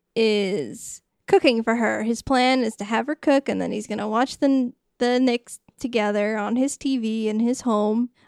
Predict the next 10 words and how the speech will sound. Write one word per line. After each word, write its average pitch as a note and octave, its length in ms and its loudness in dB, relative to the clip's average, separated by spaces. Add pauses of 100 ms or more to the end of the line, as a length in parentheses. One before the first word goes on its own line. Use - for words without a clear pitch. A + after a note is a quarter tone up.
(120)
Uh, G#3+ 320 4
so A3 140 -2
she D#4+ 220 2
comes C#4 260 2
over G3+ 240 4
and G3 180 0
brings G#3 200 -2
a G#3 60 -4
huge C#4 380 0
box G#3+ 360 -2